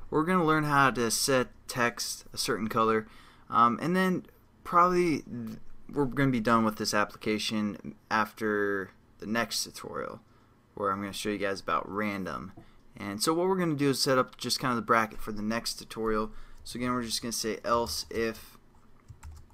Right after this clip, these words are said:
Um, we're probably gonna learn about, uh, setting text in this tutorial as well, even though you guys already know that,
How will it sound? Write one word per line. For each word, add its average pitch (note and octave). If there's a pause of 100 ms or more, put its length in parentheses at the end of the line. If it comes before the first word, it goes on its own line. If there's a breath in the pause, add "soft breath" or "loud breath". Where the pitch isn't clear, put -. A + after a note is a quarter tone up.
(140)
Um, D#2 (240 loud breath)
we're D#3+
probably G3+
gonna F#3
learn C3+
about, G#2+
uh, D#2+
setting A#2
text G#2
in G#2+
this G#2
tutorial G#2+
as G2+
well, G#2
even C#3+
though B2+
you A#2+
guys A2+
already A2
know G#2+
that, G#2+